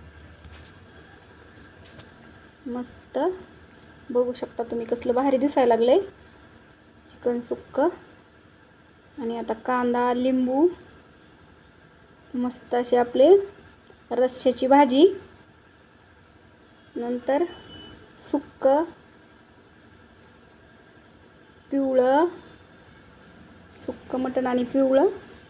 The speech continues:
आणि भात. आता ताटामध्ये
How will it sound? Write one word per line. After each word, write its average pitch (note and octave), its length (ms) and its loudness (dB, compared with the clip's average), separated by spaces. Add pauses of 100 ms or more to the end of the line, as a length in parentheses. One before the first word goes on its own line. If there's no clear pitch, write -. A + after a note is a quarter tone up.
(880)
आणि A#3 340 0 (420)
भात. B3 280 -2 (1040)
आता A#3 300 -4 (140)
ताटामध्ये C4 440 4